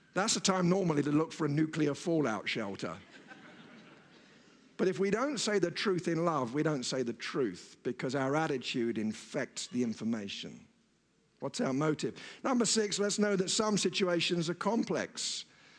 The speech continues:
Some situations are complex. There are examples in the Bible of people who lied and who were commended for it. Now, don't be shocked, that's the way it is. The Hebrew midwives in Moses' story hid,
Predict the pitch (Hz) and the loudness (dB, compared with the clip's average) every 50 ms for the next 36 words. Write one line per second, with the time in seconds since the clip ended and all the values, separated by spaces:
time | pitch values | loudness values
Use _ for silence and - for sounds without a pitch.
0 | - - - - - _ - - 202 208 214 202 - 180 - 185 175 165 160 151 | -20 -20 -20 -20 -20 _ -4 -2 0 2 2 2 2 2 2 2 2 2 2 2
1 | - 175 165 156 190 185 - - 233 233 180 196 151 139 - - - - - 202 | 2 2 2 2 0 0 0 2 2 2 2 2 0 -2 -4 -10 -12 -4 0 2
2 | 214 220 220 214 214 214 208 202 165 175 214 233 269 277 269 - 254 240 196 196 | 2 2 2 2 2 2 2 2 2 2 2 2 2 0 0 0 0 2 2 4
3 | 208 202 196 190 180 147 196 202 220 226 233 208 147 143 117 123 135 131 - 165 | 4 4 4 4 4 2 2 2 2 2 2 0 0 0 0 0 0 0 0 0
4 | 165 160 151 - - 226 240 220 - - 165 151 151 156 - - - - - - | 0 0 -2 -2 0 2 2 2 2 2 0 2 2 0 -2 -4 -8 -18 -20 -20
5 | - - 190 202 196 190 196 214 226 - 170 143 120 120 131 160 - - - 180 | -4 -2 0 2 2 2 2 2 2 2 0 2 2 2 2 2 0 0 0 2
6 | 175 185 180 - 208 214 208 208 196 190 - 196 185 190 196 190 185 156 139 135 | 4 4 4 4 4 4 4 2 2 2 0 2 4 4 4 4 2 2 2 0
7 | 127 - - 143 127 120 113 113 - - _ _ _ _ _ _ _ _ _ _ | -2 -4 -4 -4 -2 -2 -2 -4 -6 -8 _ _ _ _ _ _ _ _ _ _
8 | _ _ _ _ _ _ _ _ _ _ _ _ _ - - 151 185 226 247 226 | _ _ _ _ _ _ _ _ _ _ _ _ _ -10 -4 -2 0 0 0 0
9 | 214 - - 165 180 - - - 170 - - 180 180 180 180 190 233 - 123 107 | 0 0 0 0 -2 -2 -4 -6 -8 -6 -4 -2 0 0 2 2 2 0 0 -2
10 | 95 - - - - - - - - - - - - _ - 170 160 240 254 240 | -4 -8 -12 -14 -18 -20 -20 -20 -20 -20 -20 -20 -10 _ 0 2 4 4 4 4
11 | 180 175 214 220 208 208 240 269 262 226 180 170 139 127 131 151 160 165 143 165 | 2 2 2 4 4 4 4 2 2 0 0 0 2 2 0 0 0 0 0 0
12 | 165 170 185 208 233 240 214 156 165 143 131 - - - - 156 131 123 127 131 | 2 2 2 2 2 2 2 2 2 0 0 -2 -4 -2 0 0 2 2 2 2
13 | 151 156 - - - - - - _ _ _ _ _ - - - - 294 247 165 | 2 0 -2 -6 -14 -20 -20 -20 _ _ _ _ _ -10 0 2 4 4 4 2
14 | 123 117 - - | 0 -2 -8 -12